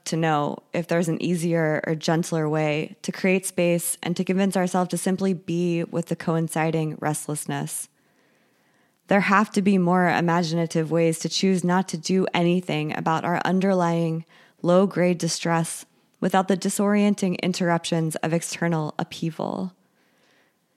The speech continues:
We've all at least heard of this concept before.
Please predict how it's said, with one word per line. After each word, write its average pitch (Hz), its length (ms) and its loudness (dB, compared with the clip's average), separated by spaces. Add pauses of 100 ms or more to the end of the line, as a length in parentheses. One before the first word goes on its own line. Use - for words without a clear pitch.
(220)
We've 180 180 4
all 240 260 6
at 185 140 -2
least 196 280 2
heard 170 440 2
of - 160 -2
this 156 160 -2
concept 160 580 -4
before. 147 560 -2